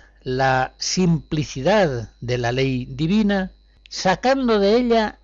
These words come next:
nada menos que seiscientos trece mandamientos particulares, doscientos cuarenta y ocho mandatos positivos,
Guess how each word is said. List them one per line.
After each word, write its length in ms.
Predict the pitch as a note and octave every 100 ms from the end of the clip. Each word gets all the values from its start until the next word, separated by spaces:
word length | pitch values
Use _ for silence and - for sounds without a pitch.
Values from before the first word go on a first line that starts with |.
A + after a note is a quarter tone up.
| -
nada 240 | A#3 A3+
menos 360 | A3 C4 A3+ -
que 400 | - F#3 F3+ -
seiscientos 1200 | - - F3 D3 - A#3 C4+ D4 C4 A3+ G#3+ - _
trece 640 | G3 A3+ - G#3 G3+ - -
mandamientos 1080 | D#3 D#3+ E3 D#3 D#3+ G#3+ G#3+ - F#3 - -
particulares, 1300 | D3+ C#3+ - F3 E3+ B3+ C#4 B3 B2+ G#2+ - - - _ _ _ _ _ _ _ _ _ _ _ -
doscientos 640 | E3+ C#3 - A#3+ A3+ G3
cuarenta 420 | - F#3 E3+ D#3+ D#3
y 80 |
ocho 540 | F#3+ F#3 - F#3 F3 - _ _ _
mandatos 680 | - C#3+ D3 E3 F#3 D#3+ D#3+
positivos, 1000 | - C4 A3+ G#3 A3 B3 B3 A3+ - -